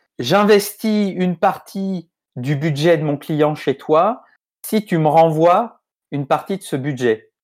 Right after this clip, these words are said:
Donc, donc voilà ce que c'est qu'une marge arrière. Et, et le, donc le, le marché de la pub, le mu-, le marché de la pub est un marché qui fonctionne comme ça.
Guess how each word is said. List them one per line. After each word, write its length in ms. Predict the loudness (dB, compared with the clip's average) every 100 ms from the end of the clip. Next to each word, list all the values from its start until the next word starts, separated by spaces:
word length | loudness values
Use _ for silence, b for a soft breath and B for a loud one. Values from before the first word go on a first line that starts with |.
| _
Donc, 300 | -4 -4 -4 -4
donc 160 | -2 2
voilà 200 | 2 2
ce 60 |
que 100 | -2
c'est 160 | -4 -6
qu'une 160 | -4
marge 180 | -4 -2
arrière. 260 | 0 0 0
Et, 140 | -4
et 160 | -6 -6
le, 420 | -4 -4 -4 -8
donc 280 | -8 -10 -4
le, 160 | -4 -2
le 120 | -2
marché 320 | -2 -2 -2
de 60 | 0
la 120 | 0
pub, 320 | 0 -4 -4 -6 _ _ _
le 220 | -6 -2 0
mu-, 340 | 0 -4 -4
le 160 | -2 0
marché 320 | 0 0 2
de 60 |
la 100 | 2
pub 300 | 2 0 0
est 100 | 2
un 160 | 2 0
marché 320 | 0 -4 -4
qui 140 | -6 -8
fonctionne 300 | -6 -6 -4
comme 140 | -6
ça. 220 | -4 -6